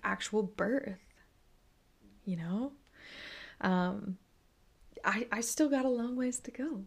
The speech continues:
<laughs> There's, like, oh my God, there's some fear. <laughs> There's some fear, and, like, my body has to keep growing for that long. Oh my God, how am I gonna survive? But I'll do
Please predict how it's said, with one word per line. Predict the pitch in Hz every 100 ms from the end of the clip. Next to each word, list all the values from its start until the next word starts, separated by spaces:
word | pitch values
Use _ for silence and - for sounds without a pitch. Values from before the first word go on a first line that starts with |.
| - -
<laughs> | 285 262 - - - - - - - 208
There's, | 208 214
like, | 196 269 - - -
oh | 185
my | 175
God, | 208 -
there's | 180 -
some | 185
fear. | - 175 180 202
<laughs> | 233
There's | 262 262 233 233 240 226 220
some | - 190
fear, | 185 87
and, | 87
like, | 185 196 - - - -
my | 185
body | 170 170
has | 170 170
to | 175
keep | - 175
growing | - 165 165
for | - 170
that | 156 185
long. | 170 170 -
Oh | - 170 170 170
my | 165
God, | 160 170 170
how | 175
am | 170 170
I |
gonna | 165
survive? | 160 - 165 170 180 - - - - - - _ - - - - -
But | 190 214
I'll | 226
do | 185 175